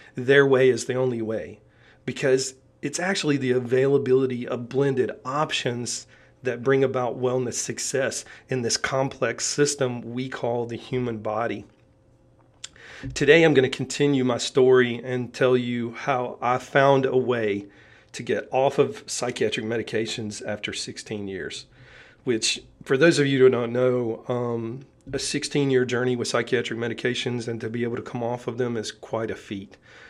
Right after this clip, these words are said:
Um, most people end up staying on medications like that for life when they're sixteen years in. Uh, but anyway, let's get started. Um, I, I've been practicing psychiatry since nineteen ninety-eight,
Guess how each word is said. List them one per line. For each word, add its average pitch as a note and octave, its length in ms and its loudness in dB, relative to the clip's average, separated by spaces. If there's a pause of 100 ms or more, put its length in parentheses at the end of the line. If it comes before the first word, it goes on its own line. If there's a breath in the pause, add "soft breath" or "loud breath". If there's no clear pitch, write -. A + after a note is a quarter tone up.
(180 loud breath)
Um, A2+ 480 -2
most A#2+ 300 0
people A#2 560 -4
end A#2+ 220 -4
up A2 100 -4
staying A#2 260 -4
on A2+ 140 -4
medications A2 560 -6
like A2 200 -6
that G#2+ 280 -6
for G#2+ 140 -8
life G#2+ 500 -6
when A#2 160 -6
they're G#2+ 140 -6
sixteen - 420 -8
years G#2+ 240 -10
in. G2+ 240 -8 (760 loud breath)
Uh, A#2 220 -2
but A#2+ 400 -4
anyway, B2+ 340 2 (100)
let's C#3+ 140 6
get C3 140 -2
started. A#2+ 400 -4 (400 loud breath)
Um, B2+ 380 0 (580)
I, D3+ 160 2
I've F3 140 4
been E3+ 120 6
practicing C3+ 460 0
psychiatry B2+ 680 -2
since A#2+ 400 -4
nineteen B2+ 440 0
ninety-eight, A2 520 -6